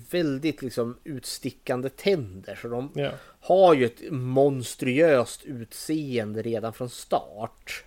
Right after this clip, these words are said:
Speaker 2: Jag tror de säger i början att de är snabba som fasen också.
Speaker 1: Ja, men det är det. Makohajen är väl den snabbaste av alla hajarter som finns.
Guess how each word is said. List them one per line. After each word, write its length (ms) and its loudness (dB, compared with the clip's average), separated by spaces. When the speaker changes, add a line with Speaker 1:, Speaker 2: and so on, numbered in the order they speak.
Speaker 2:
Jag 160 0
tror 180 2
de 140 4
säger 380 6
i 140 4
början 440 6
att 140 2
de 160 0
är 60 2
snabba 500 0
som 220 -2
fasen 600 -2
också. 440 -10
Speaker 1:
Ja, 160 4
men 140 4
det 80 8
är 180 8
det. 100 4
Makohajen 960 4
är 140 2
väl 100 0
den 140 0
snabbaste 680 -2
av 80 -4
alla 260 -6
hajarter 880 -4
som 200 -10
finns. 1000 -10